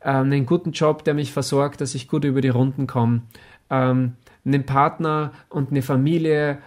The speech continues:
und zumindest einmal im Jahr mit dieser Familie einen schönen Urlaub verbringen.“ Und das ist überhaupt nicht schlecht, das ist gut, das ist super, das ist ein Segen, wenn man das erleben darf.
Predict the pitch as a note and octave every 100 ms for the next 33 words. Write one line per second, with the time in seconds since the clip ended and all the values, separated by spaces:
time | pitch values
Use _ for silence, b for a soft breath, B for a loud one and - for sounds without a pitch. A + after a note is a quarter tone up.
0 | B B C#3+ C#3 - - - G3+ G3+ F#3+
1 | - D3 E3 D3 C3+ B2 C3 C#3 C3+ B2+
2 | B2 A#2+ C3 C3 C#3 C3 B2+ B B C3+
3 | B2 C#3+ C3+ B2+ C3 B2 A2+ B2 - G#2
4 | G2 F#2 G2 _ _ _ _ _ _ _
5 | - _ - C3+ D#3 E3 D#3 - F#3 F3
6 | D#3+ D#3 - D#3 - C#3 C#3+ C#3+ C#3 C#3
7 | - E3 E3 B2 C#3+ - F3 E3+ C#3 C#3
8 | - - C#3 - E3+ E3 D#3+ D3 C#3 C3+
9 | D3 C3+ D#3 D3 B2 B2 B2+